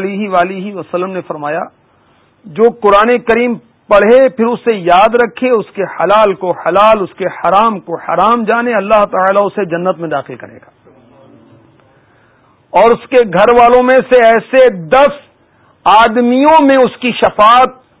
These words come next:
قبول فرمائے گا جس کے لیے دوزخ ضروری ہو چکی۔ مفتی صاحب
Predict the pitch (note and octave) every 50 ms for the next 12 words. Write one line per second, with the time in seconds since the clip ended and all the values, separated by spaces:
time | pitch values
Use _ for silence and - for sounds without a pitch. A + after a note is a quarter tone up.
0 | _ _ _ _ - - B3+ B3+ C#4+ E4 F4+ F4+ B3 E3 C4 B3+ B3 B3+ B3 B3+
1 | B3 A3+ B3+ C#4 D4+ F4+ F4 - - _ _ _ _ F3 D#3 A#3+ C4+ - - -
2 | - A3+ A3 G#3+ A3 A3+ A#3 A#3+ A3+ F#3+ F#3 G3 G3 G3 F#3 D#3+ G3+ A3+ A3 -
3 | - E3 D#3 C3 D3+ E3 E3 F3 F3+ F#3 F#3+ G#3 A3 G3+ D#3+ C3 D3 D#3 D#3 D3+
4 | - D#3 B2+ _ - D3+ D#3 D#3+ E3 E3 E3 D3+ A#2 G2+ _ _ _ _ _ _
5 | _ _ _ _ _ _ _ _ _ _ _ _ _ _ _ _ _ _ _ _
6 | _ - D3+ D3 - - F3 - F#3+ F#3